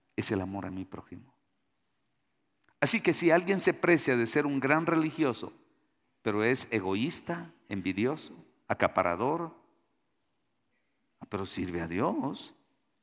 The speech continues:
de nada le sirve. Así de simple. Entonces viene el Señor Jesús y le dice, "Un mandamiento nuevo os doy". ¿Y cuál era?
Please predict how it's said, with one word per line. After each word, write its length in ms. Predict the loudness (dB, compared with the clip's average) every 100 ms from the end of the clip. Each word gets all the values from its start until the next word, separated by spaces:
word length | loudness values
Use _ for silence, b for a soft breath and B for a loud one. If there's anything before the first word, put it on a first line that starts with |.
| _ _ _ -8
de 100 | -8
nada 300 | -6 -8 -6
le 140 | -2 0
sirve. 540 | 0 0 -12 -20 -20 _ _ _ _ _ _ _ _ _ _ _ _ _ _
Así 260 | 2 4 4
de 120 | 2
simple. 460 | 2 0 -4 -8 -2
Entonces 420 | -2 0 2 0
viene 240 | 0 -2
el 60 | -2
Señor 380 | -2 -2 -2 -4
Jesús 520 | -6 -4 -6 -6 -10 b b b
y 80 | 2
le 120 | 4
dice, 720 | 4 4 4 2 0 -18 -20 _ _ _ _ _ _
"Un 300 | 0 2 0
mandamiento 960 | -2 -2 0 -2 0 0 0 -4 -6 -6
nuevo 580 | -2 0 0 -2 -8 -8
os 260 | -10 -8 -8
doy". 340 | -10 -10 -20 _ _ _ _ _ _ _ _ _ _ _ _ _ -12
¿Y 140 | -2
cuál 240 | 4 6
era? 260 | 6 2